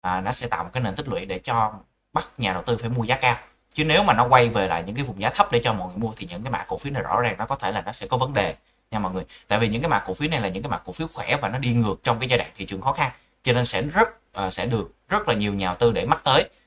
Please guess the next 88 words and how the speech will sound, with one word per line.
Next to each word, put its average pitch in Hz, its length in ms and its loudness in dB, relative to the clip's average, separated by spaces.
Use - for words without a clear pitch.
Ờ, 95 180 2
cho 127 80 6
nên 127 160 4
nếu 143 140 4
như 202 120 2
mà 113 100 2
nó 123 100 0
điều 101 180 -2
chỉnh 98 240 -4
quá 156 160 12
sâu, 135 260 8
quay 120 180 8
về 101 140 2
lại 82 180 -2
những 98 100 -8
cái 135 40 -8
vùng 107 220 -4
hỗ 95 140 0
trợ 82 120 0
sâu 139 460 6
ở 117 120 -4
phía 160 120 -2
bên 139 140 0
dưới 156 140 0
để 131 80 -4
cho 117 120 2
mọi 95 140 -2
người 95 100 -2
mua 123 180 2
á, 160 80 4
thì 113 100 -2
đúng 98 160 2
thật - 220 0
là 92 80 0
có 131 120 2
vấn 143 140 2
đề, 101 200 4
đúng 135 120 2
không? 147 140 8
Cho 139 100 4
nên 135 140 4
đối 139 140 8
với 190 100 2
những 123 100 2
cái 135 100 -4
mã 85 100 2
cổ 95 160 -4
phiếu 151 140 -2
này 123 160 -2
thì 95 140 -6
nó 98 300 4
phải 80 260 -6
neo 131 360 2
giá 113 160 0
ở 127 140 0
trên 117 180 0
cao, 113 240 4
tích - 160 -2
lũy 95 160 0
ở 95 100 -6
trên 120 140 -2
cao 110 180 6
để 98 80 -4
cho 120 120 2
mọi 101 140 0
người 95 100 -6
phải 135 120 -6
mua 123 160 0
với 120 120 -2
giá 135 80 2
cao, 123 280 2
và 98 80 -2
vô 110 200 -2
tình 101 180 -6
chung 117 220 0
những 104 120 -4
anh 120 80 -2
chị 98 80 -8
nhà 92 120 -4
đầu 90 80 -4
tư 113 120 -4
mua 110 160 -2
giá 120 100 -4
cao 117 240 -2
thì 92 60 -6
nó 107 80 -4
sẽ 117 160 -2
đẩy, 90 260 -2